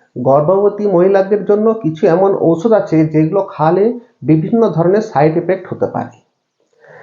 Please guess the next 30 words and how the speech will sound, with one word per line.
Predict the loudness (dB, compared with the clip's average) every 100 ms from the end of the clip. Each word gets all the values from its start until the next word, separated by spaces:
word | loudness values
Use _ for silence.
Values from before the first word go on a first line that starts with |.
| -20 -20
সেই | -2 0 2
যে | 2 2 -2 -2
ঔষধগুলো | -2 0 -2 0 -2
সাইড | -2 -2 0 0
এফেক্ট | -2 -4
বেশি | -2 0 0 -2
দেখা | -2 0 2
দেয়, | 0
সেই | 2 0
ঔষধগুলো | 2 2 0 -2 -4 -2 -2
সম্পর্কে | -2 -4 -2 -4 0
আমি | 0 0 -6 -20 _
আলোচনা | 0 0 2 0
করব। | 0 0 2 0 -4 -6
এবং | 0 2 2 2
এই | 0 -2 -2
ঔষধগুলো | 0 0 0 -2 0 0 0
দুটো | 0 -2 -2
শ্রেণীর | 0 0 2
মধ্যে | 0 0 2
আছে, | 0 0 -2
একটা | -2 -4
কার্ডিওভাস্কুলার | -2 0 0 0 0 -2 -4 0 2
এজেন্ট | 2 0 0
হিসাবে | -2 -2 -2 -6 -12 -20 -4
আর | -2
একটা | -2 -4
অ্যান্টিমাইক্রোবিয়াল | 0 0 2 0 2 0 0 0 2 2
এজেন্ট | 0 0 0
হিসাবে। | -2 -4 -6 -8